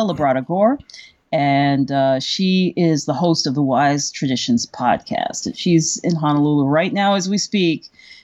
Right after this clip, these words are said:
And, uh, when I'm done with my classes on Monday, I'm flying out there and I'm gonna hang out with her for the day. So look out for that. Uh, we're gonna be,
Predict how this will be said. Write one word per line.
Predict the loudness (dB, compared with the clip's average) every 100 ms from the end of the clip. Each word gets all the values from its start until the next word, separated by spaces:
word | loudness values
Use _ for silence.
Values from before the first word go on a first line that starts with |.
| -6
And, | -2 2 2 2 2 0 0
uh, | 0 2 2
when | 0
I'm | -2 0
done | 2 2
with | 2
my | 0 -2
classes | 0 0 2 0 0
on | 0 2
Monday, | 0 0 -2 -2 -2
I'm | -4 -6
flying | -8 -4 0 0 2
out | 0 0
there | 0 0 2
and |
I'm | 0
gonna | -2
hang | 0 0 0
out | 0
with | -2
her | -2
for | -2
the | -2
day. | 2 2 2
So | 0 0
look | 0 0
out | 0 0 -4
for | -2
that. | 0 0 -2 _ -20 -20 _
Uh, | -2 2 4 2
we're | 2
gonna | 0 0
be, | 2 2 0